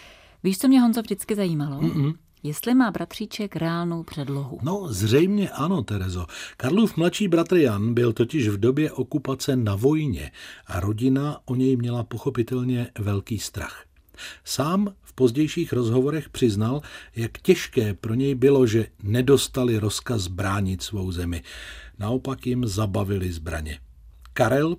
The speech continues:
Speaker 2: prý tu slavnou písničku napsal skutečně o něm.
Speaker 1: Kryla čeká po nahrání Bratříčka nabitý rok. Hostuje v Semaforu, se svým recitálem jezdí po celé republice.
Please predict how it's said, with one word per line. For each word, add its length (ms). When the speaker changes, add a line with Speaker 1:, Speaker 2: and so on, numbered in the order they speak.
Speaker 2:
prý 280
tu 180
slavnou 480
písničku 640
napsal 520
skutečně 680
o 160
něm. 300
Speaker 1:
Kryla 360
čeká 340
po 140
nahrání 540
Bratříčka 600
nabitý 500
rok. 260
Hostuje 440
v 60
Semaforu, 760
se 160
svým 300
recitálem 720
jezdí 280
po 140
celé 280
republice. 560